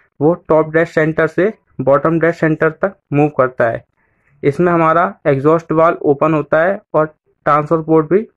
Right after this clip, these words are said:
open होता है, जिससे कि हमारा जो fresh charge है क्रैंक केस के अंदर वो हमारा transfer port से होते हुए ऊपर जाता है और हमारा जो यहाँ पर burn gases होती हैं उसको exhaust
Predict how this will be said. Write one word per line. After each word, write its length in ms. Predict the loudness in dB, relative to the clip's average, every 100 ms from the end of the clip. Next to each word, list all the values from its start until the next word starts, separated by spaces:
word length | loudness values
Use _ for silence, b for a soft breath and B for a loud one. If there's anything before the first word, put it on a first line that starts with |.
| _
open 300 | -4 0 0
होता 260 | -2 -2 -2
है, 200 | -2 -6 b b -10
जिससे 280 | -8 -2 -2
कि 140 | 0
हमारा 240 | -2 0 0
जो 160 | 0
fresh 380 | -4 -2 -2 -2
charge 260 | 0 0 0
है 100 | 0
क्रैंक 300 | 0 -2 0
केस 220 | -2 -2
के 80 | -2
अंदर 320 | -2 -2 -2 -6 _ _ -10
वो 120 | -2
हमारा 300 | 0 2 0
transfer 380 | -2 -2 -2 -2
port 240 | 0 0 -2
से 160 | 0
होते 260 | 0 2 2
हुए 300 | 2 2 0 -4 _ _ _ _ _ _ _ _ _ _ _ _ -6
ऊपर 280 | -4 0 0
जाता 320 | 2 0 -2
है 260 | -2 -4 -2
और 280 | 0 0 -2 _ _ _ _ _
हमारा 420 | -4 0 0 -2 -4 _ -10
जो 460 | -2 0 0 -2 -6
यहाँ 160 | -6 -4
पर 340 | -2 -2 -4 _ _ -8
burn 260 | 0 2 2
gases 300 | 0 0 0
होती 240 | 0 0
हैं 80 | -2
उसको 340 | 0 -2 2 2
exhaust 380 | 2 0 -2